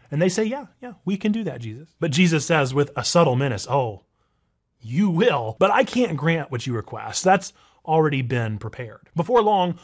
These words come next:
word gets out that James and John had the gall to ask this, and the fighting ensues amongst the disciples. Jesus calls it to order and explains further, "Listen, humanity begs rulers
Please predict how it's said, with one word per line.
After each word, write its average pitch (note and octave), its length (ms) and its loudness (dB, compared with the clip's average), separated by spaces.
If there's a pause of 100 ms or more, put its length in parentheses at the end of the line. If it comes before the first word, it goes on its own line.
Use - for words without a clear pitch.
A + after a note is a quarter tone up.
(120)
word A3+ 260 6
gets G3+ 220 -2
out F#3 180 0
that D#3 80 0
James D#3+ 300 2
and D3 80 2
John D3+ 260 2
had C#3+ 140 -2
the C3 40 -6
gall D3+ 300 2
to C#3+ 140 -8
ask F3 320 0
this, C3 240 0
and C#3+ 100 0
the B2+ 40 -2
fighting F3+ 400 4
ensues F3+ 560 0
amongst E3+ 300 0
the - 60 -6
disciples. C3+ 520 -4
Jesus G3+ 360 2
calls F#3+ 320 0
it F#3 100 0
to F3 60 -4
order E3+ 240 2
and D3+ 80 0
explains F#3 400 -2
further, G3 260 2
"Listen, C#4 500 2
humanity G#3+ 560 0
begs C#3+ 320 0
rulers E3 520 2